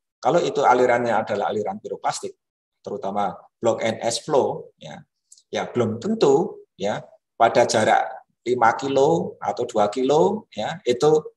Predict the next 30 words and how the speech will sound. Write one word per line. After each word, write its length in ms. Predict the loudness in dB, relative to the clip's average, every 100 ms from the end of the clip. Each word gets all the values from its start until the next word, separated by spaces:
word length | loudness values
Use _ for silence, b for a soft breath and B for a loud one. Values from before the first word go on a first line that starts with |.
| _ _
eh, 580 | 4 6 6 6 4 0 -4
dia 240 | 2 4 4 -2 -12 _ _ _
secara 480 | -12 0 2 4
lateral, 480 | 4 4 2 0 0 -6 -20 _ _
eh, 180 | -8 -6 -6
menerus. 480 | -6 -2 0 -2 -2
Karena 300 | -2 0 -2
apa? 160 | -4
Dia 160 | -2 -4
dibatasi 560 | -4 -6 -6 -6 -6
oleh 240 | -6 -4 -6 _ _
lembah 180 | -14 -12
sungai. 300 | -12 -16 -18 _ _ _ _ -20 _ _ _ _ _ _ _ -20 B B B B B
Kemudian 320 | -6 2 2 4
urutan 320 | 4 4 4
stratigrafi 560 | 4 2 2 -2 -2
batuannya 480 | 0 0 2 0 0
kompleks, 320 | -4 -4 -6 -8 _ -14
jadi 160 | -10
tidak 320 | -8 -6 -6 -6
seperti 240 | -8 -6
batuan 320 | -6 -4 -4
sedimen 480 | -6 -8 -6 -4 -4
yang 160 | -4 -6
sangat 240 | -8 -6
teratur, 580 | -2 -2 2 0 0 -8 _ _ _ -4
eh, 180 | -2 -2
kue 160 | -2 0
lapis, 720 | 0 2 0 0 -2 -10 _ _ -16
ya, 240 | -12 -12